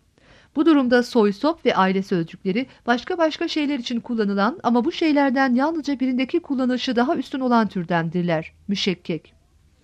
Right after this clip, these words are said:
Bunlar sağlam ve sıkı bir soy akrabalığıyla oluşan biçiminde kullanıldıklarında daha üstün biçiminde kullanılmış oluyorlar. Bunlar öncelikle bu biçimde kullanılmışlardır. Sonra kentliler bunları asıl anlamlarından soyup almışlar,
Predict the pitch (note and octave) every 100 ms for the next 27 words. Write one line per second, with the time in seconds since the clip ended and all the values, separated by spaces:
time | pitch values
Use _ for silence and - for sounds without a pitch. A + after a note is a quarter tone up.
0 | _ _ _ _ _ _ _ _ - -
1 | _ _ - D4+ E4 F#4+ G#4 E4+ E4 F4+
2 | F#4+ E4 D#4+ F#4 E4 E4 D#4+ E4+ C4 B3+
3 | C#4 C4+ C4+ D4+ C4 G#3 A3 A#3+ A3 -
4 | A3+ A#3 C4+ B3 G#3 F3 E3+ - E3+ E3+
5 | G#3 D4 - _ - D#4 D4+ - E4 D4+
6 | D4 C#4+ C#4 A3 F#3 E3+ E3+ - E3+ E3+
7 | E3 E3 E3 _ _ _ _ _ - _
8 | A#3+ B3+ C4+ A#3+ A#3+ G#3+ C4+ D#4+ D#4 D#4
9 | D4+ D4 C4+ C4+ F#3+ E3+ E3+ F3 F#3 E3+
10 | E3+ F3+ - _ _ _ - D#4 F4+ E4+
11 | C#4 G3+ G3 F#3 G#3 A3+ B3+ C4 C4 -
12 | E4 C4 C4 C4+ C4 C4+ B3+ C4 B3 A#3
13 | G#3+ - F#3 F3 E3+ F#3 G3